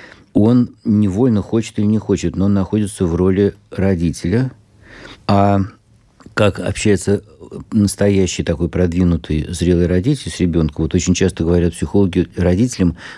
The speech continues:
"Найдите общие интересы с ребенком". Не может быть у родителя, у взрослого человека и у ребенка общих интересов. Общение с ребенком происходит по поводу его интересов. Играть с ним надо в его песочнице.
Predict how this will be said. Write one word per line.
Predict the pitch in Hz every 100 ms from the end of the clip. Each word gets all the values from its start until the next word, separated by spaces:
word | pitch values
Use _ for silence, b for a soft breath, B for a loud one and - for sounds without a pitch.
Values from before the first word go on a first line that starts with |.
| B
"Найдите | 95 95 95 139 117
общие | - 110 104 -
интересы | 95 - 95 92
с | 85
ребенком". | 92 78 76 - 73 B B B
Не | 98
может | 113 127 117
быть | 95 90
у | 110
родителя, | 98 98 110 92 85 82 76 _
у | - -
взрослого | 87 98 87 - 85
человека | - 80 82
и |
у | 71 85
ребенка | 80 87 131 -
общих | 85 101 95 - 85
интересов. | 90 - 76 65 - - - B B B -
Общение | 104 - 101
с | 90
ребенком | 98 92 127 90
происходит | 85 82 98
по | - 85
поводу | 98 90
его | 85 90 90
интересов. | 78 - 71 67 - 62 -
Играть | 78 92
с | -
ним | 85
надо | 82 82
в |
его | 85 85
песочнице. | 82 73 - 65 - - -